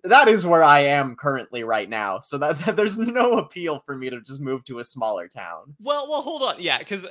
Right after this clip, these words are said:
Speaker 2: it's not just a town in Oregon. Oregon's great. And let me, let me start by saying that. Uh,
Speaker 1: Totally.
Speaker 2: we love living here. Uh, this is a great state. The idea of living in Oregon with Gravity Falls, no red flags for me at all.
Speaker 1: Oh,
Speaker 2: Um,
Speaker 1: I, I wouldn't say none, but, but I see what
Speaker 2: well,
Speaker 1: you
Speaker 2: okay,
Speaker 1: mean.
Speaker 2: maybe it,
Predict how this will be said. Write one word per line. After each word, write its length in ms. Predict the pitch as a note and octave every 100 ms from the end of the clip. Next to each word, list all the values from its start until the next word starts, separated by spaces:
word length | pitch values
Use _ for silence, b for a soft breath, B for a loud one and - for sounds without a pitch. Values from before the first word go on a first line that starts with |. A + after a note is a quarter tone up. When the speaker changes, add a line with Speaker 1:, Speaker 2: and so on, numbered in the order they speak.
| _ -
Speaker 2:
it's 160 | F3+
not 240 | G#3+ A#3+ F3
just 420 | C4 C#4 - - -
a 80 |
town 300 | D#3+ F3+ E3
in 60 | D3
Oregon. 320 | F3+ D#3+ A2+ -
Oregon's 380 | B3 D4+ G#3+ D3
great. 300 | C#3 B2 F#2
And 120 | E3+
let 100 | G#3
me, 120 | A3+ F#3+
let 120 | G3+
me 80 | G3
start 180 | F#3+ C#3+
by 80 |
saying 220 | B2+ A#2+ C3+
that. 160 | C3+ b b b -
Uh, 140 | G3+
Speaker 1:
Totally. 220 | D3 - _ _ _
Speaker 2:
we 260 | D#3 D3+ C4
love 300 | D#3+ E3 A#2
living 240 | A#2+ G2
here. 300 | F2+ F2+ - _ -
Uh, 240 | C#3+ C3+
this 180 | A#2+ F3
is 100 | B3
a 40 | F#3+
great 300 | C3 D#3 -
state. 260 | C#3+ A2+ _ b -
The 140 | D#3+
idea 260 | E3 E3 C#4
of 140 | D3
living 260 | F3+ F#3+ E3
in 80 |
Oregon 380 | C3 C#3+ E3 D3
with 120 | C#3 C3+
Gravity 340 | C#3 C#3 C#3
Falls, 360 | D#3 D#3+ D#3+ -
no 180 | E3 A3
red 180 | G#3 F3+
flags 300 | F3 D#3 D3
for 80 |
me 160 | C3+ A#2+
at 60 | A#2
all. 320 | A#2 G2+ - b b b
Speaker 1:
Oh, 180 | - C#3
Speaker 2:
Um, 120 | C3+ C3
Speaker 1:
I, 280 | D3 D#3+
I 20 | F#3
wouldn't 280 | G3 E3+ C#3+
say 160 | C#3
none, 440 | A2 A2 G2 F#2 B2 _
but, 240 | A2+ - _ _
but 80 | -
I 60 | C#3
see 160 | C#3 F3+
what 120 | C#3
Speaker 2:
well, 80 | D3+
Speaker 1:
you 60 |
Speaker 2:
okay, 60 | G#2
Speaker 1:
mean. 60 |
Speaker 2:
maybe 180 | G2 F#3 G#3
it, 140 | -